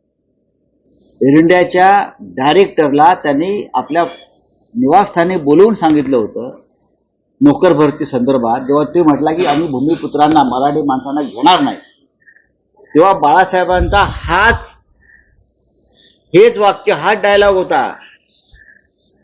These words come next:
त्या अधिकाऱ्याला की बाबा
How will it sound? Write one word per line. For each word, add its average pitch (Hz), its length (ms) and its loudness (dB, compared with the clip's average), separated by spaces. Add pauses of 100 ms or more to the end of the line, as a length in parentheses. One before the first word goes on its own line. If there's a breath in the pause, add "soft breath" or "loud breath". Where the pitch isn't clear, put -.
(180)
त्या 143 440 2 (160)
अधिकाऱ्याला 143 680 2 (880 soft breath)
की 160 80 0
बाबा 151 400 2